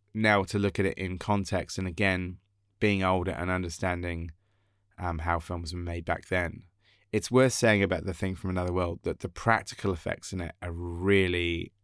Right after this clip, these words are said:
incredible. And there is a scene which, as a director having done stunt scenes, made me recoil from the screen because it looks so dangerous. So there's a scene where they try and set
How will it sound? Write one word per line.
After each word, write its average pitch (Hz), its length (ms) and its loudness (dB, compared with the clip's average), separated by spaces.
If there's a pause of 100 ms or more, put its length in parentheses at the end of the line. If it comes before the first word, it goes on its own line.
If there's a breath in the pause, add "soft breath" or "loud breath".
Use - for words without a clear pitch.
(100)
incredible. 87 680 -4
And 101 160 0
there 110 160 6
is 117 180 4
a 113 60 -2
scene 87 640 0 (640 soft breath)
which, 95 560 2
as 127 220 4
a 127 80 4
director 107 540 2
having 92 360 0
done 92 220 2
stunt 85 340 -4
scenes, 92 460 -6
made 101 440 2
me 95 560 -2 (680 soft breath)
recoil 117 840 6
from 92 460 0
the 87 100 -4
screen 95 720 0 (220)
because 98 260 -4
it 92 80 0
looks 98 240 -2
so 104 340 4
dangerous. 90 880 -2 (280 soft breath)
So - 160 2
there's 107 180 6
a 101 60 0
scene 107 380 0
where 98 200 4
they 90 160 0
try 98 260 0
and 90 140 -6
set - 260 -2